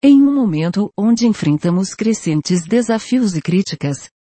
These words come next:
é fundamental a união para garantir a continuidade do serviço público no desenvolvimento da justiça social e da democracia.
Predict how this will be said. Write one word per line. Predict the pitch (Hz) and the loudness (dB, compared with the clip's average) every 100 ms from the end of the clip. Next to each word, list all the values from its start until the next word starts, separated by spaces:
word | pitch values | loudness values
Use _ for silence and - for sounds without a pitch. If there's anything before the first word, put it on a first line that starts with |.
| _ | _
é | 247 247 | -2 -2
fundamental | - 160 147 180 185 165 165 175 | -2 -4 -2 -2 -2 -2 -4 0
a | 156 | 0
união | 151 175 185 202 | 2 0 0 -2
para | 214 175 | -2 -2
garantir | 214 233 240 262 - 233 | 0 0 2 0 0 -2
a | 202 | 0
continuidade | 240 247 254 240 202 196 226 208 | 0 0 2 0 0 -2 -2 -2
do | 208 | -4
serviço | 220 220 190 180 214 247 | -4 -4 -2 -2 -4 -4
público | - 226 220 226 185 | -4 -2 -2 -2 0
no | 160 | 0
desenvolvimento | 190 233 240 233 233 214 185 165 175 151 | 0 2 2 2 0 0 2 0 -2 -4
da | 143 156 | -4 -4
justiça | 147 139 - 170 190 226 | -4 -6 -4 -4 -2 -4
social | - 233 - 190 175 180 | -2 -4 -2 -2 -2 -2
e | - | -6
da | 147 143 | -4 -2
democracia. | 143 139 135 185 202 - 175 151 135 | -2 -2 -4 -4 -6 -4 -4 -2 -4